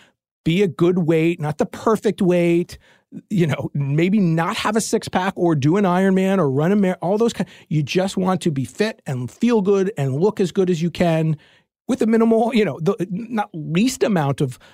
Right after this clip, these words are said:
of working out, but you want to maximize your time. Of course you do. Why do you want to waste time?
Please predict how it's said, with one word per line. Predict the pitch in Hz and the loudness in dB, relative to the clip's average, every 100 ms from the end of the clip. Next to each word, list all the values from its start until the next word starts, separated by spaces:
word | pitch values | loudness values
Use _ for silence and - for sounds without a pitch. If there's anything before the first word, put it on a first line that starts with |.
| _ | _
of | - | -2
working | 170 160 180 | -2 0 2
out, | 190 | 2
but | 240 | 0
you | - | -2
want | 262 | 0
to | 254 | 2
maximize | 269 240 262 233 233 | 0 0 -2 -2 0
your | 240 | -2
time. | - - | -4 -4
Of | 151 - | -4 -2
course | - 349 | -2 -2
you | 269 | -2
do. | 131 | -2
Why | 139 | 0
do | 196 | 0
you | 214 | 2
want | 185 | 2
to | 156 | 2
waste | 131 143 - | 0 -2 -4
time? | - 107 | -10 -12